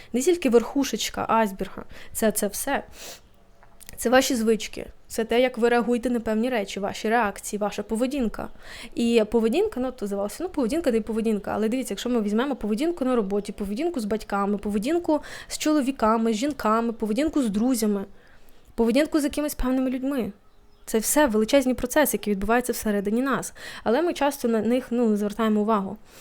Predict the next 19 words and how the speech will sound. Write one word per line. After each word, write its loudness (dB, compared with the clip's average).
І 2
ви, 4
людина, 2
яка 2
от 0
досягне 0
ту -6
ціль, 0
це, 4
м, 2
скажімо 2
так, 0
у -4
вас 4
можуть 2
відбуватися 0
величезні 2
зміни 4
всередині. -2